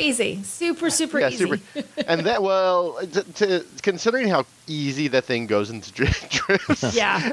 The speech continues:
Speaker 2: and how many times I was just getting it, like, just a, a one eight, <laughs> I kept pulling one eighties instead of drifting. Um,
Speaker 1: <laughs>
Speaker 2: that's, that's
Speaker 1: Whee!
Speaker 2: probably the one, one of the things I'm like, "You know what?" 'Cause, uh,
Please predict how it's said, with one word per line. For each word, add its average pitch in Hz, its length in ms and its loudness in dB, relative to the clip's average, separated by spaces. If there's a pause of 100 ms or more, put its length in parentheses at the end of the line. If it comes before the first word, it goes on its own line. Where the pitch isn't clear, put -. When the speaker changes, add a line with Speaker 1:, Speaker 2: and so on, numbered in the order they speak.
Speaker 2:
and 240 100 2
how 180 140 4
many 190 160 2
times 156 260 2
I 151 60 4
was 135 140 -2
just 123 100 -8
getting 120 260 2
it, 117 120 4
like, 110 160 2 (100)
just 123 180 -6 (120)
a, 110 200 2
a 127 80 2
one 120 280 2
eight, 117 240 0 (120)
<laughs> - 140 -12
I 175 80 2
kept - 280 -6
pulling 156 260 0
one 131 160 2
eighties 123 280 2
instead 127 280 0
of 110 80 0
drifting. 151 400 0 (340)
Um, 113 220 4
Speaker 1:
<laughs> - 40 4
Speaker 2:
that's, 208 540 2 (240)
that's 403 160 2
Speaker 1:
Whee! 370 60 0
Speaker 2:
probably 262 220 2
the 226 100 4
one, 185 340 2
one 165 160 4
of 165 80 4
the 156 80 4
things 147 220 0
I'm 156 80 4
like, 156 160 2
"You 196 60 4
know 220 120 2
what?" 196 220 2
'Cause, 165 160 0
uh, 123 320 0